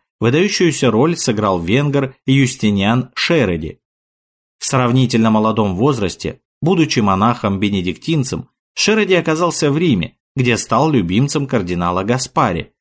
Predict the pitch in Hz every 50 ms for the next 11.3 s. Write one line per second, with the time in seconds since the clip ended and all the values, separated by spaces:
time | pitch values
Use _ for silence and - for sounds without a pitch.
0 | _ _ _ _ _ 117 107 110 131 147 165 165 156 - - 165 160 143 139 127
1 | - - 92 92 87 85 85 - - 101 101 104 104 107 - 127 110 120 120 117
2 | - 139 143 143 104 87 - _ _ _ _ _ _ _ _ _ _ _ _ _
3 | _ _ _ _ _ - - - 196 226 220 208 180 190 185 185 185 180 160 165
4 | 156 170 202 202 - - - - 139 147 160 160 151 147 160 156 143 127 120 110
5 | 98 95 110 139 156 147 - 156 143 - - 135 127 127 127 - - - 180 165
6 | 131 101 82 - - - 85 85 - _ _ _ - 123 120 120 120 110 113 110
7 | 107 120 139 147 127 107 101 101 92 104 101 104 107 117 110 104 92 90 82 107
8 | 127 127 120 117 117 107 - - - 98 - - 95 85 85 101 131 131 131 143
9 | 131 123 131 117 107 104 98 92 98 101 98 - - - 98 90 85 - 95 92
10 | - - 151 147 135 131 - 135 123 117 117 131 147 143 - 175 - - 135 107
11 | 90 80 71 - _